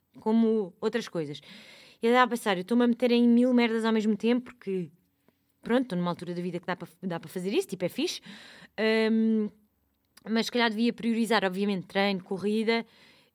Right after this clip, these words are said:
e yoga e a psicóloga, essas coisas. E se calhar, tipo, marquei a aula de paddle, vou fazê-la, mas se calhar até vou esperar para a primavera para ter aulas mesmo semanalmente, porque depois às tantas não,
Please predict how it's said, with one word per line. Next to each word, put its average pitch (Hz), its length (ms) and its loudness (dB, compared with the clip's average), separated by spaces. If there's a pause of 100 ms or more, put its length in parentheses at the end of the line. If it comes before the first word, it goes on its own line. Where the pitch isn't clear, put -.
(140)
e 208 320 -2
yoga 220 640 2
e 220 480 -2 (180)
a 214 120 -2
psicóloga, 185 440 -6
essas 180 220 -10
coisas. 170 340 -8
E 185 120 -8
se - 120 -16
calhar, 208 300 -4 (220)
tipo, - 200 -14
marquei 208 240 -6
a 220 60 0
aula 208 160 -2
de 196 80 -12
paddle, 208 260 -4
vou 196 140 -6
fazê-la, 214 500 0 (540)
mas 220 180 2
se - 60 -6
calhar 233 320 0 (260)
até 233 220 2
vou 220 120 0
esperar 226 380 0 (120)
para 220 140 -4
a - 20 -4
primavera 214 500 -2
para 208 380 0 (340)
ter 220 160 2
aulas 202 340 4
mesmo 202 500 0
semanalmente, 202 920 -2 (540)
porque 226 460 -2
depois 240 260 2
às 226 140 0
tantas 226 280 -2
não, 220 440 0